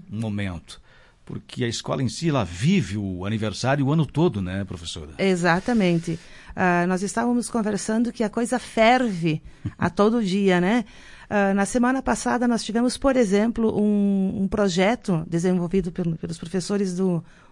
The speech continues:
Speaker 2: oitavo e nono ano, onde os alunos tinham que representar um país em grupo, em forma de, né, de, de sorteio. Cada aluno estudou esse país.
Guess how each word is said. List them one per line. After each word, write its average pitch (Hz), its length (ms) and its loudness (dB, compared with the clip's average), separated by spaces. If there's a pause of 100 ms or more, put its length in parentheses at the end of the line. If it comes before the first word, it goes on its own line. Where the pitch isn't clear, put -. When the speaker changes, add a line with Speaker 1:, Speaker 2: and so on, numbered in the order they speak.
Speaker 2:
oitavo 190 480 2
e 196 60 4
nono 190 260 4
ano, 202 320 2 (420)
onde 247 220 2
os 233 100 -4
alunos 269 500 2
tinham 254 300 0
que 247 880 -2 (320)
representar 247 680 2
um 254 140 2
país 247 680 0 (320)
em 208 100 0
grupo, 220 480 2
em 311 100 2
forma 196 380 -4
de, 170 440 -4
né, 170 260 -2 (560)
de, 180 400 -10
de 175 140 -8
sorteio. 196 800 2 (640)
Cada 294 320 4
aluno 269 460 2
estudou 254 420 0
esse 269 240 -2
país. 220 560 -2